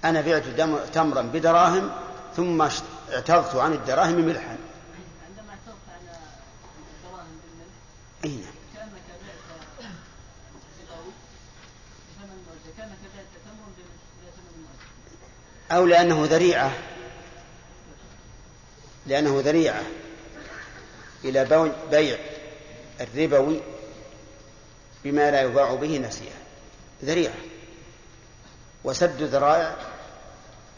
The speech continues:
Speaker 1: مما جاءت به الشريعة. فهمت؟ ما هي مسألة العينة يا آدم؟ مسألة العينة ما هي؟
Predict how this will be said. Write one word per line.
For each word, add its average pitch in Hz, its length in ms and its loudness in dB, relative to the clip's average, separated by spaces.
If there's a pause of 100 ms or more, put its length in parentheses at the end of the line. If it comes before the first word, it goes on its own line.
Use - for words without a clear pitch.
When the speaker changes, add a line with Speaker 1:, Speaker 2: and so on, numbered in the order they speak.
(760)
Speaker 1:
مما 147 240 2
جاءت 127 300 0
به 135 100 -6
الشريعة. 117 600 -6 (1300)
فهمت؟ 156 260 0 (2250)
ما 160 160 6
هي 170 140 8
مسألة 160 320 4
العينة 156 220 2
يا 139 280 6
آدم؟ - 160 0 (1160)
مسألة 143 480 2
العينة 143 600 0
ما 151 180 0
هي؟ - 100 -12